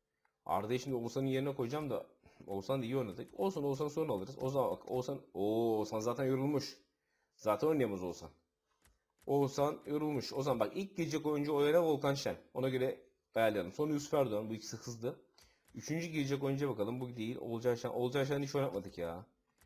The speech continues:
Cenk Tosun. Bir kere Olcay Şen'e şans verelim. Hadi bakalım. Ben hazırım. Ee, Hakan Çalhanoğlu yerinde. Arda Turan yerinde. Ben hazırım. Oyun dakikasını beş yaptık mı? Yaptık. Tamam.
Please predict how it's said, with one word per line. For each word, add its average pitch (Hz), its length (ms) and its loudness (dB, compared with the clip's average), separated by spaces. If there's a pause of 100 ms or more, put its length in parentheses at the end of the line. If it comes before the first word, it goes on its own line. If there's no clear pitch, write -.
(420)
Cenk 117 240 -4
Tosun. 101 280 -8 (680)
Bir 139 120 -4
kere 147 180 4
Olcay 135 260 4
Şen'e 131 240 2
şans 98 300 -4
verelim. 76 220 -6 (1500)
Hadi 165 200 6
bakalım. 127 280 4
Ben 180 100 8
hazırım. 175 360 6 (680)
Ee, 123 380 6
Hakan 120 280 2
Çalhanoğlu 117 440 -2
yerinde. 104 380 -2
Arda 104 260 -4
Turan 113 200 -6
yerinde. 101 400 -6
Ben 151 100 2
hazırım. 165 380 4 (160)
Oyun 117 240 0
dakikasını 117 340 -4
beş 113 140 -6
yaptık 123 280 -6
mı? 87 140 -12
Yaptık. - 440 -10
Tamam. 95 240 -10